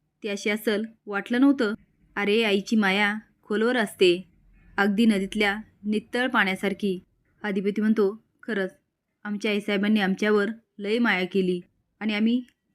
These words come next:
त्यांना काय दिवस दाखवले." आता आजी अधिपतीला बरंच काही भडकवते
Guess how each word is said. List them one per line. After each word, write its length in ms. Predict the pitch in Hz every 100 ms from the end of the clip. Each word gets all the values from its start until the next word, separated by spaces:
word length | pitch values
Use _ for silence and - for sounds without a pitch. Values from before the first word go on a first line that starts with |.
| -
त्यांना 200 | 214 233
काय 160 | 277
दिवस 260 | 226 214 202
दाखवले." 500 | 190 185 202 190 180 - _ _ _
आता 200 | 202 202
आजी 200 | 185 190
अधिपतीला 600 | 180 185 196 208 202 202 214 _ _
बरंच 280 | 202 202 214
काही 160 | 247
भडकवते 600 | 220 220 185 190 180 180